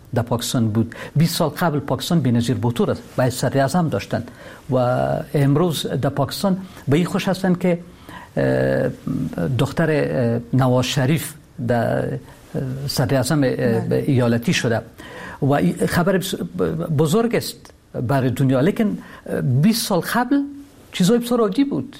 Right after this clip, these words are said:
Speaker 1: یا در، اه، کشورهای بسیار مختلف دنیا س-، اه، س-، سفیرا داشتن و، اه، خانمای پاکستان مطرح بود.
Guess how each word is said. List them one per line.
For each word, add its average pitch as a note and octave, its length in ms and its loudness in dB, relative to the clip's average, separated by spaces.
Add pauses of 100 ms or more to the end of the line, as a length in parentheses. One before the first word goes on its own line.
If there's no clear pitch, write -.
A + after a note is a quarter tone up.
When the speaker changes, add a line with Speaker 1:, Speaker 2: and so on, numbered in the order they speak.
Speaker 1:
یا C#3+ 160 2
در، C3+ 240 0 (460)
اه، C3+ 140 2
کشورهای D#3+ 420 2
بسیار E3 260 0
مختلف D#3+ 440 0
دنیا C3+ 420 2
س-، F3+ 160 -4
اه، B2 500 0
س-، - 400 -2
سفیرا C3+ 520 0
داشتن F#3+ 400 -2
و، C#3+ 100 -2 (680)
اه، C#3 280 -2
خانمای C#3 440 2
پاکستان C#3 440 -2
مطرح B2+ 340 0
بود. A#2 220 -4